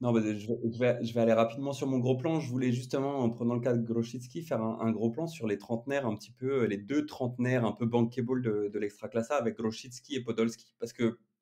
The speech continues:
il y a peu de gens, enfin, j'espère que les gens écouteront le podcast, mais il y a peu de gens, à chaque fois, je vois des commentaires sur Twitter ou, euh, ou même dans la rue, les gens m'arrêtent comme ça et me disent, «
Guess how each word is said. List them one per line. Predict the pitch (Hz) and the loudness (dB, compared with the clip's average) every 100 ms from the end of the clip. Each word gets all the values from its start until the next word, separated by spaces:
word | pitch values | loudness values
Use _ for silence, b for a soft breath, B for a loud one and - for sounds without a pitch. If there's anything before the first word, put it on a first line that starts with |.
| B B B - | B B B 0
il | |
y | |
a | 131 | 2
peu | 170 | 4
de | 175 | 2
gens, | 156 196 202 190 - | 4 2 2 -2 -8
enfin, | - 104 104 | -8 -8 -6
j'espère | 113 - 131 - | -8 -4 -4 -2
que | |
les | 104 | -4
gens | 101 113 | -2 -4
écouteront | - - | -6 -8
le | 120 | -4
podcast, | 120 120 160 | -2 -4 -4
mais | 135 | -2
il | |
y | 113 | -2
a | |
peu | 117 135 | -2 -6
de | |
gens, | 123 156 | -4 -4
à | 127 | -4
chaque | 127 123 | -6 -4
fois, | 170 | -4
je | 131 | 0
vois | 117 | -2
des | 110 | 0
commentaires | 120 120 120 143 | 2 0 0 -2
sur | 147 117 | -4 -10
Twitter | - 113 113 123 123 123 | -12 -12 -2 0 2 2
ou, | 110 101 101 | 0 -2 -4
euh, | 95 95 b b b b - | -4 -8 b b b b -4
ou | 113 | 2
même | 117 | 4
dans | 113 113 | 6 6
la | |
rue, | 120 151 | 6 4
les | 131 | 4
gens | 113 | 4
m'arrêtent | 117 120 139 139 | 4 4 0 -2
comme | - 101 | -6 -10
ça | - 127 123 | -6 -4 -4
et | |
me | 101 | -6
disent, « | 104 120 117 | -6 -4 -2